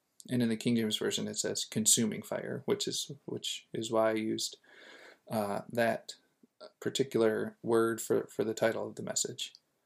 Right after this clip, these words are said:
And then again, in Hebrews chapter twelve, verses twenty-eight and twenty-nine, we see almost exactly the same thing, uh, Hebrews reads, "Since we are receiving a kingdom that is unshakable, let us be thankful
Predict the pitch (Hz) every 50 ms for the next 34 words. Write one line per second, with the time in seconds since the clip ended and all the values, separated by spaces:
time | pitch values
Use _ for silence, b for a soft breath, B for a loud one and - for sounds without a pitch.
0 | _ _ _ _ _ _ _ _ - 120 120 123 123 123 120 110 110 113 147 185
1 | 185 139 113 110 113 120 - _ _ _ _ - - _ _ - 113 110 107 -
2 | 165 180 190 170 123 110 107 107 113 - - - - - - _ _ _ _ _
3 | _ _ _ _ _ - - - 120 113 - 131 117 - - 127 117 117 117 117
4 | 120 123 117 113 - - 120 - - - 123 120 117 110 107 110 107 - - 113
5 | 110 107 110 135 160 160 135 123 123 b b b b b b - - - 127 123
6 | 123 113 110 - - 113 117 113 113 - - 113 107 107 107 - - 117 110 110
7 | - 156 156 135 127 123 120 - _ _ _ _ 120 113 113 113 110 110 - -
8 | _ _ - - 156 156 151 135 120 113 - - 117 113 113 113 - - - B
9 | B B B B B B B B B B - - 175 180 196 202 202 196 185 165
10 | 143 131 - - - 135 131 139 151 160 160 - 143 131 - - 151 143 131 117
11 | 110 104 107 110 110 107 101 - 120 123 127 123 - 127 117 113 - - - 95
12 | 107 - - _ _ _ _ - 131 123 120 117 110 - - 113 - - 147 139
13 | 131 - - - 92 92 - -